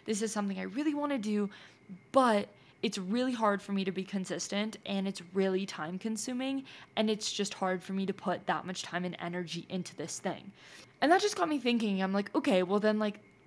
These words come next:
do you really like it? Like, do you really love it? Do you really want it?" Because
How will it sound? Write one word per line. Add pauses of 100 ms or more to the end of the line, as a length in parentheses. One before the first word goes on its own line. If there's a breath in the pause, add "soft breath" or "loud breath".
(140)
do
you
really (800)
like
it?
Like,
do
you
really
love
it?
Do
you
really
want
it?" (760 loud breath)
Because